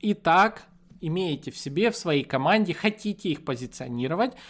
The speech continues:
просто их пропишите, вообще не думая о том, какие это могут быть бренды, архетипы бренда. По той причине, что вы только нарушите образ бренда, который имеете у себя в голове, у себя в сердце,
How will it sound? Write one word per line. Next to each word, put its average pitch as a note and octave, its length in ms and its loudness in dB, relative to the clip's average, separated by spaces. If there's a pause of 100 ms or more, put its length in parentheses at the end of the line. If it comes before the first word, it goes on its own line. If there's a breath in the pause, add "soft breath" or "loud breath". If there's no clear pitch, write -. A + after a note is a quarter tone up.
(240 loud breath)
просто D#4+ 300 2
их A#3+ 160 0
пропишите, G#3+ 560 0
вообще A3+ 440 4
не A3+ 140 4
думая F3 600 -4
о D3+ 180 0
том, F3+ 540 0 (180 loud breath)
какие G#3+ 720 2
это F3 240 -4
могут C#3+ 300 -4
быть C3+ 200 -4
бренды, B2+ 560 -2 (120)
архетипы D3 500 -4
бренда. A2 440 -6
По F#3 80 2
той C#4+ 160 2
причине, A3+ 500 0
что F#3+ 400 2
вы F3+ 180 -2
только B3+ 500 0
нарушите A3+ 1300 0
образ D#3+ 600 2
бренда, A3 500 2
который F#3+ 380 0
имеете G3 400 0
у D#3+ 60 0
себя D3 380 2
в E3+ 80 -2
голове, D3+ 420 2
у A#3 100 2
себя C#3 320 -2
в - 60 -10
сердце, C3+ 680 -2